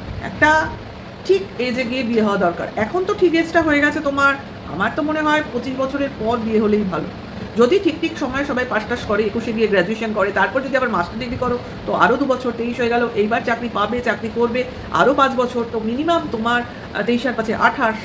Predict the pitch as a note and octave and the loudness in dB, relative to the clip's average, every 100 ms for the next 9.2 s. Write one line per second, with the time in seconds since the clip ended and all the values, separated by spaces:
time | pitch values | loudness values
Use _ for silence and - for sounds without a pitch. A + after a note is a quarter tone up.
0 | - A3+ A3 C4 C#4 C#4 A#3+ A3 C4 C#4 | -2 -2 0 2 2 2 -2 -2 0 0
1 | G#3 F#3 - - - D4+ E4 - A3 A#3+ | 0 -6 -12 -8 0 2 2 2 0 0
2 | B3 C4 B3 C4 A3 B3+ B3 C#4+ G#4+ - | -2 -6 -4 -4 -2 -2 0 0 -2 -8
3 | - - B3+ C#4+ E4 G#4+ B3 G3 G3+ A3 | -6 2 2 4 2 0 0 0 0 -2
4 | D4 E4+ A3+ A3 C4 C#4 G#3+ A#3+ G4+ - | -4 -6 -4 -2 0 0 0 0 -2 -8
5 | - - F#3 C4+ F#4+ - - - - A3+ | -12 -10 -4 0 -2 -4 -12 -12 -4 -2
6 | A3 G#3+ A#3+ A3 F3+ B3 E4 F#3+ F#3 - | 0 -2 -2 -2 2 2 2 0 -4 -6
7 | - A3+ C4+ A#3 B3+ A#3+ D4 A#3 G#3+ G#3 | -6 -4 -2 -2 0 0 0 0 0 -2
8 | - A3+ C#4 D4+ E4+ - A3+ - A#3+ C#4+ | 0 -2 0 0 0 2 2 2 -2 0
9 | C#4 A3+ | 2 0